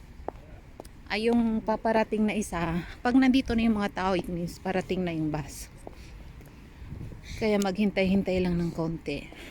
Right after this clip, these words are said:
Yung bus six hundred, ayan, Globus. Free, free yun. Walang bayad. Ito, may bayad. Pero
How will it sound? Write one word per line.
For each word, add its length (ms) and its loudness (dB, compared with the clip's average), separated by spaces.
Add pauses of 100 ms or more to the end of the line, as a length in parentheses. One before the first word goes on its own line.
(340)
Yung 240 0
bus 160 0
six 400 -10
hundred, 320 -4 (160)
ayan, 320 0
Globus. 720 -6 (320)
Free, 320 0 (160)
free 280 2
yun. 200 -4 (600)
Walang 180 0
bayad. 380 2
Ito, 260 -4 (680)
may 160 -6
bayad. 400 -4 (240)
Pero 420 -4